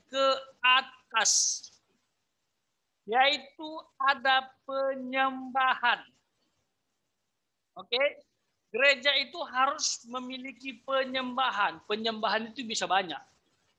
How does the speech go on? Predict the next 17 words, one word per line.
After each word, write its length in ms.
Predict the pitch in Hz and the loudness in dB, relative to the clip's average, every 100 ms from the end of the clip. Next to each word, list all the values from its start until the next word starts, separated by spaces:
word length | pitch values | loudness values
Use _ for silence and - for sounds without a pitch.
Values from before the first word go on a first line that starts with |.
| _ _ - | _ _ -8
ya, 400 | 175 196 240 - _ _ _ _ _ | 0 2 0 -8 _ _ _ _ _
bisa 320 | - 185 202 180 | -10 -4 0 0
doa 400 | 180 - 190 170 | -2 -2 0 2
pagi, 1000 | 214 233 233 196 190 226 226 226 226 - - _ _ _ _ - | 4 4 4 -2 -8 -6 -6 -8 -12 -18 -20 _ _ _ _ -8
bisa 320 | 185 - 180 | -2 0 0
doa 400 | 180 180 180 180 | -2 -2 -2 -2
siang, 800 | - 226 233 220 214 208 208 202 | -4 -6 0 4 4 4 2 0
malam, 800 | 208 220 220 214 208 202 202 202 - _ _ _ _ _ _ - | 2 2 2 2 2 2 0 -6 -18 _ _ _ _ _ _ -10
atau 320 | 175 - 196 | -10 -8 -8
ada 240 | 180 190 190 | -2 -2 -2
persekutuan, 1600 | - 196 - 196 190 208 220 226 214 214 208 208 202 202 202 196 | -8 -8 -8 -10 -16 -10 0 2 4 6 6 6 4 4 0 -8
penyembahan 960 | - 196 202 202 208 180 196 208 202 202 202 _ _ _ _ | -12 -10 -10 -2 0 2 4 4 2 0 -8 _ _ _ _
di 240 | 202 190 | -8 -8
gereja, 800 | 190 196 202 196 208 202 196 196 - _ _ _ - | -4 -2 -2 -2 2 4 4 0 -6 _ _ _ -2
ada 240 | 165 185 190 208 202 - _ - | -2 0 -2 -4 -8 -14 _ -8
worship 560 | 202 208 202 - 214 - | 0 2 2 -2 -4 -6
leader, 880 | 214 240 220 220 226 220 214 202 | 0 0 0 2 4 4 4 4